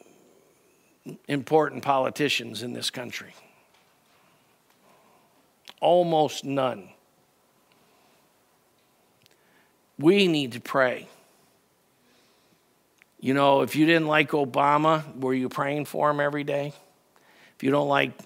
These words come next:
whatever his name is, the guy with the funny carrot top hair, uh, Trump, uh, are you praying for him every day?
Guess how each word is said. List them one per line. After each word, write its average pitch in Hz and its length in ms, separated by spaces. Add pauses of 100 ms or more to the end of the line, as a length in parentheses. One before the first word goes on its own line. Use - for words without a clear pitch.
(180)
whatever 131 380
his 120 160
name 127 260
is, 123 220
the 113 360
guy 123 160
with 120 140
the 123 80
funny 127 300
carrot 123 320
top - 220
hair, 123 280 (720)
uh, 113 460
Trump, - 380 (760)
uh, 147 320 (800)
are 147 140
you 151 80
praying 156 320
for 180 220
him 180 100
every 180 240
day? 175 280